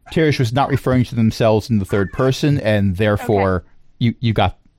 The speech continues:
Speaker 1: the idea that they were talking about somebody else. Um,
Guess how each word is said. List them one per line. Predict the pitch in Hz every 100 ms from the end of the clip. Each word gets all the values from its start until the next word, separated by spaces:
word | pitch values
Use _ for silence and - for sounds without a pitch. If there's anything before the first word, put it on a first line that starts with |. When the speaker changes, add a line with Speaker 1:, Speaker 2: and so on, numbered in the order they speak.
| -
Speaker 1:
the | 120
idea | 101 98 95
that | 85
they |
were | 85
talking | - 85
about | -
somebody | 90 76
else. | - - - _ _ -
Um, | 104 95 92 90